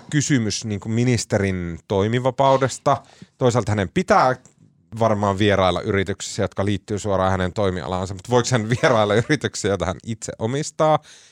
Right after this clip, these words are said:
Ää, jotenkin omituista ja hassua. Ja sitten, mm,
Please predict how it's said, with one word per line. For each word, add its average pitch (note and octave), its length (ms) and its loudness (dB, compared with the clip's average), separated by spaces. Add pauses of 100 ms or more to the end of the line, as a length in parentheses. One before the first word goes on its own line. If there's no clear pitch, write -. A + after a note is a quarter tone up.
(160)
Ää, G#2+ 200 4
jotenkin G2+ 500 0 (500)
omituista A2 520 -2
ja F2+ 180 0 (160)
hassua. D3+ 520 2 (600)
Ja A#2+ 280 2 (200)
sitten, B2+ 680 0 (140)
mm, C3+ 380 -4